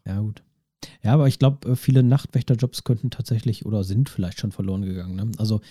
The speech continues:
ich weiß gar nicht, in welchem Film das war, aber da saßen dann auch vier Nachtwächter und haben Karten gespielt und ja, heute hast du dafür überall eine Kamera und wenn dann was ist, dann, äh, rufst du, äh, wahrscheinlich den, den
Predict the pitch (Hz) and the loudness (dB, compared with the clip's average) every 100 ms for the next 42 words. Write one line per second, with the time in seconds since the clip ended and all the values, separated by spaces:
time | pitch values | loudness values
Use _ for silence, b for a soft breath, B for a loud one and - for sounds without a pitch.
0 | b b b - 120 117 113 113 110 113 | b b b 0 2 4 2 2 2 2
1 | 117 - 113 107 123 - 127 131 131 107 | 0 2 2 2 -2 0 0 2 0 -2
2 | 104 104 107 110 - 113 110 - - - | -2 -2 -2 -4 -2 -2 -2 -8 -8 0
3 | 120 113 113 117 123 - 127 - 123 113 | 2 2 0 0 -2 0 0 2 2 2
4 | 120 117 - 113 135 120 - 127 127 117 | 0 0 -2 -2 0 0 0 2 4 4
5 | 113 - b b b b _ 113 92 104 | 0 -4 b b b b _ -6 -2 0
6 | - 110 - 117 123 107 117 110 110 - | 0 -2 0 0 2 2 4 4 2 2
7 | 139 104 101 101 107 113 120 127 131 131 | 4 4 2 2 4 6 6 6 4 0
8 | - 123 123 127 127 120 127 - 127 120 | 2 2 2 2 2 0 -2 0 2 2
9 | 123 127 123 123 123 _ _ _ _ _ | 0 0 2 2 -2 _ _ _ _ _
10 | _ 139 156 - _ 135 123 123 127 - | _ -16 -16 -18 _ 0 0 2 0 4
11 | 120 117 117 120 | 2 4 2 2